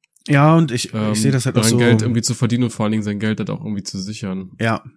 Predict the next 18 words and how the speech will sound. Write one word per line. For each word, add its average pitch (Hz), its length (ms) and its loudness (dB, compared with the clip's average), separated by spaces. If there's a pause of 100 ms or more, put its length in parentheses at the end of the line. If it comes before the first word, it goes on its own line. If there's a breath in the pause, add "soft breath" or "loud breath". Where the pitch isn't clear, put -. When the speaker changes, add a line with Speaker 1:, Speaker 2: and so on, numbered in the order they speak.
Speaker 1:
und 120 120 -2
ich 127 80 0
sehe 143 100 4
das 131 100 4
halt 117 140 0
langfristig, 104 560 -4
ne? 131 160 0
Oder 117 180 -2
wir 113 80 0
sehen 113 180 -2
das 107 140 -4
halt 107 140 -6
langfristig, 110 420 -6
es 104 120 -8
soll 110 180 -4
halt 110 140 -6
zum 104 120 -8
Schluss, 117 320 -4